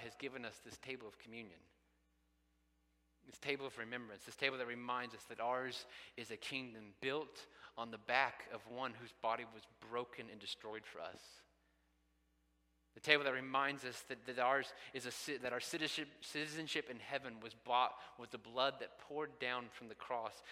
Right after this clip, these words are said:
The table that tells us that our kingdom was built and founded on sacrifice. It was purchased by selflessness, and it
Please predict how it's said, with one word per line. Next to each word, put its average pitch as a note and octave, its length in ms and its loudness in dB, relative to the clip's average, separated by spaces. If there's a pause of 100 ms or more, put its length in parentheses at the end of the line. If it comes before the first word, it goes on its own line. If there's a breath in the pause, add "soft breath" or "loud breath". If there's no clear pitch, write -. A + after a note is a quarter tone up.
(120)
The B2+ 60 -14
table C#3+ 220 4
that C3+ 120 0
tells C3+ 160 2
us C3 120 -10
that - 120 -8
our C#3 160 2
kingdom C#3+ 540 -6
was A2 180 -8 (140)
built C#3+ 360 4
and A#2 80 -8
founded C3 440 2
on G#2+ 100 -4
sacrifice. A2 720 0
It G#2+ 100 -8
was A2+ 180 -12 (280 loud breath)
purchased D3+ 680 2
by A#2 120 4
selflessness, A#2+ 720 -2
and A#2 100 -6
it G#2+ 60 -6